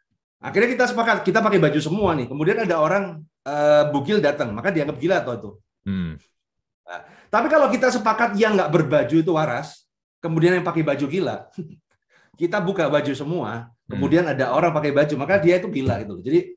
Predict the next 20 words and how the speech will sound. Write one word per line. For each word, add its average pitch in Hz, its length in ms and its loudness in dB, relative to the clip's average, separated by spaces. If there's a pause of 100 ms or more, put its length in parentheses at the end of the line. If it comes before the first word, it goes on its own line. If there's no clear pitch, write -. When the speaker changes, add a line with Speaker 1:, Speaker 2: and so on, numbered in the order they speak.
(140)
Speaker 2:
Hmm. 101 240 -6
Speaker 1:
sekarang 240 480 -2
ini 247 320 2
gila 156 320 4
itu 202 80 0
kesepakatan 185 720 -4
kayak 139 240 -2
di 127 80 -4
dalam 123 320 -2
dunia 120 240 -4
startup 120 640 -4
ya. 113 240 -4
Speaker 2:
Hmm. - 320 -10
Speaker 1:
Sekarang 185 240 0
gua, 190 320 2 (160)
gua, 160 320 0
gua 190 240 2
giring 139 320 0
lu 139 80 -2
deh. 101 240 -6